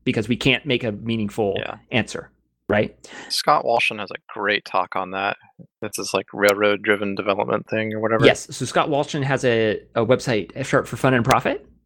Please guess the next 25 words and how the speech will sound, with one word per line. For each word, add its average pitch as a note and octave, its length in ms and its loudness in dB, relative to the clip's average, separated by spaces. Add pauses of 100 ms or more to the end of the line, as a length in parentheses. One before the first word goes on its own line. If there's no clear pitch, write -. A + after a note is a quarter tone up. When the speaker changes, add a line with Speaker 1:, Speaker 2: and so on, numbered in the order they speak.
Speaker 1:
that C3+ 80 4
we'll B2+ 120 4
link C#3+ 200 0
to. A#3+ 220 -2 (540)
Um, A2+ 320 4
and A2 160 0
that A2+ 280 4
is, G#2 680 2
uh, F2 480 -2 (540)
a A2 80 6
re-, B2 280 6 (240)
really B2 200 2
good F#2+ 120 -4
talk, - 240 -8
yeah. - 200 -6 (180)
Speaker 2:
That A2 140 0
talk's - 280 0
really G2+ 140 -2
good. G2 180 -4
He's B2 220 -2
a C3+ 80 2
very A#2 400 0
good G2+ 440 2 (380)
person G2 360 -4
who F#2+ 300 -16